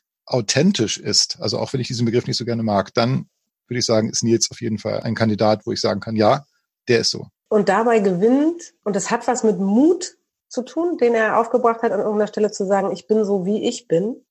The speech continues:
Speaker 2: Ich muss hier nichts verstellen. Ich habe viel zu sagen.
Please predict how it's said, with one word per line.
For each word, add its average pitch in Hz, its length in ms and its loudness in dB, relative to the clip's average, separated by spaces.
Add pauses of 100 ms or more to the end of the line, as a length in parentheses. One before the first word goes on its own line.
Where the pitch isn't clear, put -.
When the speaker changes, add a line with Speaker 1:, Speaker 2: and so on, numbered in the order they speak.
(140)
Speaker 2:
Ich - 160 -6
muss 254 220 4
hier 269 100 4
nichts 247 220 2
verstellen. 214 600 0 (240)
Ich - 80 -12
habe 190 140 -2
viel 277 320 0
zu 285 180 0
sagen. 214 500 2